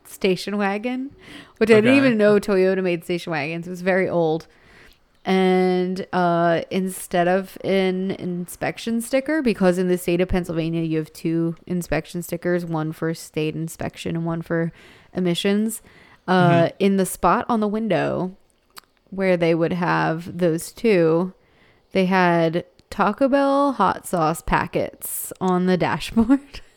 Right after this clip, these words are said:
Speaker 1: <laughs>
Speaker 2: Just to look like colors if you're, like, driven past. <laughs> Oh my God, that's incredible. I
Speaker 1: Yeah,
Speaker 2: love that
Speaker 1: I,
Speaker 2: so
Speaker 1: like,
Speaker 2: much.
Speaker 1: lost my shit. I didn't have my phone with me.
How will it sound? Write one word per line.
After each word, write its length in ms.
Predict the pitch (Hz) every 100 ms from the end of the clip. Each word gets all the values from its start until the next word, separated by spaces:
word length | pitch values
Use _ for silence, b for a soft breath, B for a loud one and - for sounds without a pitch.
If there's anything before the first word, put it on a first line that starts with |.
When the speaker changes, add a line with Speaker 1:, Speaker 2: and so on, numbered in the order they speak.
| _
Speaker 1:
<laughs> 400 | _ _ _ 165
Speaker 2:
Just 280 | 160 160 -
to 60 | 170
look 260 | 151 147
like 180 | 160 143
colors 640 | - 135 139 147 156 156 147
if 200 | 139 139
you're, 100 | 139
like, 100 | 131
driven 240 | 143 135 131
past. 300 | 120 113 403 -
<laughs> 0 | -
Oh 100 | 160 160
my 100 | 220
God, 340 | 165 151 135
that's 180 | 131 165
incredible. 760 | 190 - 151 151 131 117 113 B B B B 571 539 480 440 381
I 120 | - 262
Speaker 1:
Yeah, 80 | 233
Speaker 2:
love 80 |
that 100 | 156 226
Speaker 1:
I, 80 |
Speaker 2:
so 60 | 233
Speaker 1:
like, 160 | 254 247
Speaker 2:
much. 180 | 226 208
Speaker 1:
lost 280 | 180 196
my 100 | 233 208
shit. 300 | - 214 -
I 100 | 190
didn't 180 | 202 214
have 80 | 214
my 120 | 196
phone 300 | 190 190 208
with 160 | 214 -
me. 320 | 156 170